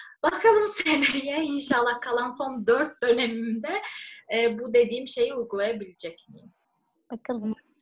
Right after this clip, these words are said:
Speaker 2: Göreceğiz hepimiz. Son, bizim de son iki aslında. Hala şey oluyor böyle geri döndüğünde projeye, "Ya şunu da yaparmışım aslında, şunu da koysaydım çok güzel olacaktı" ama bu tasarım
Speaker 1: Evet,
Speaker 2: sürecinin sonu
Speaker 1: portfolyonu
Speaker 2: yok.
Speaker 1: değiştirmek istiyorsun değil mi? Yani "Şuraya şuradan bir şey dokundursam aslında daha da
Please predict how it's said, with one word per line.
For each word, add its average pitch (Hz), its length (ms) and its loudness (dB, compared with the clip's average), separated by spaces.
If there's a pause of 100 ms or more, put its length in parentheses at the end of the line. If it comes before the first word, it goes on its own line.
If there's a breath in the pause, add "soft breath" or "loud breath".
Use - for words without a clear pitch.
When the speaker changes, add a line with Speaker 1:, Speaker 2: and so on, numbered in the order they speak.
(180)
Speaker 2:
Göreceğiz 233 440 2
hepimiz. 214 460 -4 (280)
Son, 240 240 0
bizim 240 220 2
de 262 80 2
son 262 240 4
iki 247 340 2 (180)
aslında. 208 460 -6 (360 loud breath)
Hala 277 300 2
şey 254 200 0
oluyor 196 280 -2
böyle 190 200 -4
geri 202 260 -2
döndüğünde 202 800 -4
projeye, 202 400 2
"Ya 240 180 2
şunu 277 300 6
da 262 40 2
yaparmışım 240 680 -2 (120)
aslında, 202 480 -8 (300 loud breath)
şunu 311 240 4
da 285 120 6
koysaydım 226 640 0
çok 240 260 -2
güzel 214 220 0
olacaktı" 208 420 -2
ama 285 160 0
bu 254 80 -4
tasarım 254 360 0
Speaker 1:
Evet, 226 100 4
Speaker 2:
sürecinin 254 180 2
sonu 262 100 6
Speaker 1:
portfolyonu 233 520 6
Speaker 2:
yok. - 80 2
Speaker 1:
değiştirmek 285 560 2
istiyorsun 196 600 -8
değil 240 120 -6
mi? 226 100 -8
Yani 202 300 0
"Şuraya 392 380 0
şuradan 440 440 -4
bir 466 60 4
şey 466 280 -2
dokundursam 392 760 -4
aslında 349 760 -8
daha 302 260 -2
da 285 40 -10